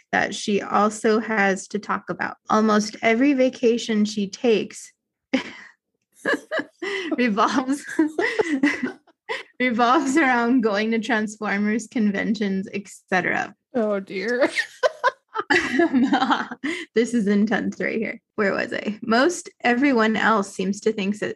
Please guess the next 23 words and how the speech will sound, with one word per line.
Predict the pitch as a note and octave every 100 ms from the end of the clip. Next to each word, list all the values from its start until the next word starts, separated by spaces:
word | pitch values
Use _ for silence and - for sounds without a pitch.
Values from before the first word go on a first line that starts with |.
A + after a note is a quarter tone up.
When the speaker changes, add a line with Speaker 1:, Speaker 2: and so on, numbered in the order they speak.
| - -
Speaker 1:
think | A3+ A3+
it's | A3 G3+ G3+
a | - G#3+
fun | B3 B3+ C#4+
personality | C4 C4 C4 B3+ F#3 F3
quirk, | F3+ F#3 F3 F3+ - _ _
or | - C#4
at | C#4+ A3
least | - A3 -
tolerates | G3+ - - G#3 -
it. | - - _ _ _ _
But | G#3+ A3+
it | G3+
drives | G#3 G3 F#3+ G#3
me | G#3 G#3
bonkers | G3 F3+ G3+ - F#3+ G3
because | F#3 G3 G#3 F#3+
it's | E3+ -
all | - G#3 G#3
she | G#3 G#3 F3+
talks | G3+ - -
about. | - - - _ _ _ _ _
Like, | G3+ F#3+ -